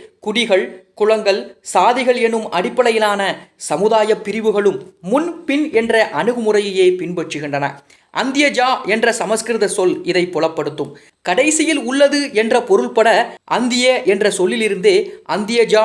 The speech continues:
என்ற சொல் வழக்கு ஆக்கம் பெற்றது. இதற்கு கடைகோடி சாதியைச் சார்ந்தவன், ஏழு கடைநிலை குடிகளில் ஏதேனும் ஒன்றை சேர்ந்தவன் என்ற பொருள் விளக்கம் தரப்படுகிறது.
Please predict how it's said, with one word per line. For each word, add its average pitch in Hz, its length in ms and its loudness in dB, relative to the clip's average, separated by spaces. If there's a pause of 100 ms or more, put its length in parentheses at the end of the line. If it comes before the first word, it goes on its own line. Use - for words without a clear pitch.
(120)
என்ற 180 240 0
சொல் 190 260 -4
வழக்கு 180 340 0 (120)
ஆக்கம் 160 340 -4
பெற்றது. 143 340 -8 (340)
இதற்கு 254 380 0 (320)
கடைகோடி 277 560 0
சாதியைச் 240 560 0
சார்ந்தவன், 180 500 0 (340)
ஏழு 277 260 6
கடைநிலை 277 540 2
குடிகளில் 262 540 0 (160)
ஏதேனும் 226 460 2
ஒன்றை 220 300 -2
சேர்ந்தவன் 190 580 0
என்ற 175 280 -2
பொருள் 202 260 -2
விளக்கம் 165 380 -4
தரப்படுகிறது. 147 640 -2